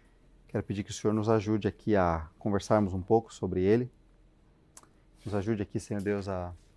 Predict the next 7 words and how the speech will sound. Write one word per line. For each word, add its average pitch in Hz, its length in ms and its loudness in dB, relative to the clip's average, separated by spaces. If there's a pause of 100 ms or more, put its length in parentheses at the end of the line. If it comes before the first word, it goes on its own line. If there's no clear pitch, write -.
(1400)
aprender 117 680 0 (480)
algumas 104 360 -6
coisas, 110 680 -4
alguns 98 280 -8
princípios, 107 800 -6
algumas 101 260 -2
lições. 117 800 -4